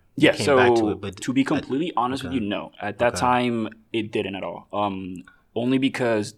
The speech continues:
Speaker 2: that's, during that time is when I really started, like, developing a love for technology. Um, opening computers,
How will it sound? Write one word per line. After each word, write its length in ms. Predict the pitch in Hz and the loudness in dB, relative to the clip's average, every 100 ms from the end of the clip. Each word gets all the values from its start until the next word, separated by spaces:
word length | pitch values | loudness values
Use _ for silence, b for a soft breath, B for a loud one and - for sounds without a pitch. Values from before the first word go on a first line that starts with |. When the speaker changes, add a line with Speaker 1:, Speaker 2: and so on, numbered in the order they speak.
| - | -2
Speaker 2:
that's, 500 | 104 107 - - - - | 0 0 -4 -10 -14 -6
during 200 | 120 131 | -2 2
that 160 | 127 | 0
time 200 | - 113 | 0 -2
is 120 | 110 104 | -2 -4
when 80 | |
I 60 | 101 101 | -2 -2
really 120 | 104 | -4
started, 280 | - 104 101 | -4 -6 -6
like, 260 | 95 95 _ b b b b | -8 -10 _ b b b b
developing 420 | 123 127 117 123 | 0 2 2 0
a 40 | 107 | 0
love 160 | 107 | 0
for 80 | 104 | -2
technology. 580 | 101 95 92 - - - _ | -10 -6 -6 -8 -12 -20 _
Um, 640 | 101 107 104 101 95 87 85 - - | -2 2 2 0 -6 -8 -12 -8 -4
opening 260 | 120 120 | -2 -2
computers, 760 | 117 104 107 101 101 98 98 | -4 -4 -2 0 0 0 -4